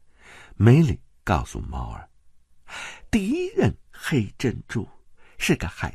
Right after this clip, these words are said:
盗女王，后来被某位威斯特洛王子收做了情妇，生下了一个女儿，长大以后成了交际花，而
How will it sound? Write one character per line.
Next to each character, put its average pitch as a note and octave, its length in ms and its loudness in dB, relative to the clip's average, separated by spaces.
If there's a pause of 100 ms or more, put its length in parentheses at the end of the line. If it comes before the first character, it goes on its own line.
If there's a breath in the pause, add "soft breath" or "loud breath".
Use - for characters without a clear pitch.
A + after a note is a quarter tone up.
盗 E3 280 -2
女 C#2+ 200 -6 (120)
王， - 400 -10 (720 loud breath)
后 A#3 160 2
来 F3+ 180 2
被 G#3 180 4
某 G#2 260 0
位 D3 160 2
威 F#3+ 200 0
斯 - 160 -10
特 G#3 100 0
洛 A#2+ 120 0
王 D#2+ 400 -4
子 - 240 -10 (240 soft breath)
收 F#3+ 340 2
做 - 220 -4
了 D#2 140 -4
情 E2+ 440 -6
妇， - 320 -10 (400 loud breath)
生 C#4+ 340 -2
下 - 200 -4
了 - 100 -6
一 - 80 -12
个 - 160 -6
女 G2 340 -6
儿， G2 240 -6 (540 loud breath)
长 - 260 0
大 C#3+ 200 -2
以 - 100 -14
后 - 260 -8 (280 soft breath)
成 - 200 -6
了 G#2 140 -6
交 B2 260 -6
际 - 160 -14
花， - 320 -12 (760 loud breath)
而 A3+ 160 4